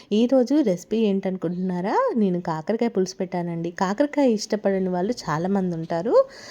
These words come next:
"అబ్బా, కాకరకాయ, కాకరకాయ పులుసా? అబ్బా, మాకు నచ్చదు," అనేవాళ్ళు చాలామంది ఉంటారు. కానీ కాకరకాయ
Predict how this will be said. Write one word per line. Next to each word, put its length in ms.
"అబ్బా, 180
కాకరకాయ, 1000
కాకరకాయ 400
పులుసా? 580
అబ్బా, 260
మాకు 260
నచ్చదు," 460
అనేవాళ్ళు 440
చాలామంది 560
ఉంటారు. 400
కానీ 340
కాకరకాయ 920